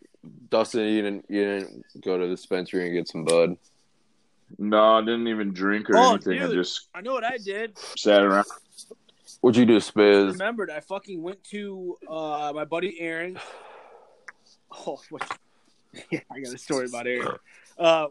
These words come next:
Speaker 3: went to Aaron's. We ordered fucking pizza papas, which is the best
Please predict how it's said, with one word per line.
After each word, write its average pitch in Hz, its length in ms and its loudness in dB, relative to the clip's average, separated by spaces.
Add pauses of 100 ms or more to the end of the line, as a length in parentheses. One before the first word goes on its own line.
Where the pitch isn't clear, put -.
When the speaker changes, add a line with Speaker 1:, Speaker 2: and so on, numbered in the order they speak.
(100)
Speaker 3:
went 220 260 -12
to 226 300 -8 (160)
Aaron's. 208 380 -12
We 180 60 -10
ordered 180 520 -12
fucking 180 280 -16
pizza 190 320 -12
papas, 165 500 -8
which 151 140 -12
is 143 120 -16
the 143 100 -8
best - 580 -8